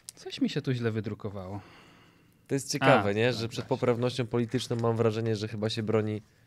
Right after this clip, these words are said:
Speaker 2: stand-up oraz
Speaker 1: Jeszcze się broni stand-up i
Speaker 2: Jeszcze
Speaker 1: rap.
Speaker 2: i rap.
Speaker 1: Rap,
Speaker 2: Tak,
Speaker 1: no.
Speaker 2: o tych
Speaker 1: Rap w
Speaker 2: dwóch,
Speaker 1: ogóle to, to jest
Speaker 2: o
Speaker 1: w ogóle
Speaker 2: tych dwóch
Speaker 1: ciekawe,
Speaker 2: bestiach
Speaker 1: jak
Speaker 2: rozmawialiśmy ostatnio,
Speaker 1: rap
Speaker 2: no.
Speaker 1: jest generalnie, już nawet nie mówię o Polsce, gdzie on się robi coraz bardziej mainstreamowy.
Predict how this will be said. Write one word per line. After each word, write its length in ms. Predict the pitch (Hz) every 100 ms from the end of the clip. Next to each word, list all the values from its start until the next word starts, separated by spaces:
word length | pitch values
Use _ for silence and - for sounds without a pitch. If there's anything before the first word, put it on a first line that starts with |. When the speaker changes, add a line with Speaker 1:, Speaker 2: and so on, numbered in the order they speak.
| _ _ _
Speaker 2:
stand-up 680 | - - 123 123 151 165 - _ _ _ _ -
oraz 480 | 113 117 113 - - _ _ _ _ - - _ _ _ _ _ -
Speaker 1:
Jeszcze 380 | - 113 110 117
się 120 | -
broni 260 | 107 107 104
stand-up 520 | - 107 104 135 135
i 40 | 135
Speaker 2:
Jeszcze 220 | 143 131
Speaker 1:
rap. 100 | 117 - - _
Speaker 2:
i 140 | 127
rap. 260 | 120 104 - -
Speaker 1:
Rap, 200 | 101 95
Speaker 2:
Tak, 140 | 101
Speaker 1:
no. 100 | 135
Speaker 2:
o 60 | 180
tych 100 | 123
Speaker 1:
Rap 80 | 196
w 20 |
Speaker 2:
dwóch, 100 | -
Speaker 1:
ogóle 160 | 170 147
to, 120 | 185
to 120 | -
jest 100 | 170
Speaker 2:
o 40 | 147
Speaker 1:
w 20 |
ogóle 120 | 143
Speaker 2:
tych 40 | 113
dwóch 100 | 123
Speaker 1:
ciekawe, 140 | 123
Speaker 2:
bestiach 160 | 127 123
Speaker 1:
jak 100 | 110
Speaker 2:
rozmawialiśmy 500 | 113 110 110 98 101
ostatnio, 240 | 101 104
Speaker 1:
rap 120 | 190
Speaker 2:
no. 40 | 233
Speaker 1:
jest 140 | 147
generalnie, 520 | 139 143 131 147 147
już 120 | 143
nawet 200 | 143 135
nie 80 | 139
mówię 200 | 139 131
o 40 | 135
Polsce, 300 | 190 160 120
gdzie 200 | 117 120
on 80 | 113
się 120 | 117
robi 120 | 110
coraz 180 | 117 113
bardziej 300 | 110 110 113
mainstreamowy. 560 | 110 113 113 107 127